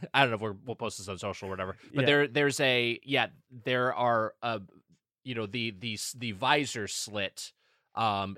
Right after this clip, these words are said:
Speaker 1: it's, it's black, but then there are just two little eye holes, and you can just see human hi-, human eyes peering out,
Speaker 2: <laughs>
Speaker 1: which would be a thing that you'd see in an Evangelion.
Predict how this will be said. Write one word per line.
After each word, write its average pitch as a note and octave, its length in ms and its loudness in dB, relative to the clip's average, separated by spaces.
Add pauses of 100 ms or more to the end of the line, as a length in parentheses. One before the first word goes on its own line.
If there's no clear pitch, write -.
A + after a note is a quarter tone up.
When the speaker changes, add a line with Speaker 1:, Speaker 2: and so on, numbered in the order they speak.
Speaker 1:
it's, - 400 -4
it's B2 200 -4
black, C3 560 2
but B2 160 -2
then A#2+ 200 -2
there A2 140 2
are G#2 40 -2
just G#2+ 280 -8
two C#3 180 -4
little B2+ 320 -2
eye A2 240 2
holes, G2 360 -6
and G2+ 80 -14
you F#2+ 60 -8
can G2 80 -14
just G2 140 -10
see G#2+ 120 -8
human A2+ 400 -8
hi-, F#2 240 -4 (220)
human B2 240 -2
eyes F#2+ 340 -2
peering F2 360 -8
out, E2+ 260 -6 (120)
Speaker 2:
<laughs> - 140 -4
Speaker 1:
which B3 220 4
would B3 240 4
be B3 160 2
a G3+ 60 6
thing F#3+ 260 2
that D#3 120 -4
you'd C#3 180 -4
see C#3+ 260 0
in A#2+ 100 0
an A#2 120 -4
Evangelion. G2+ 880 -2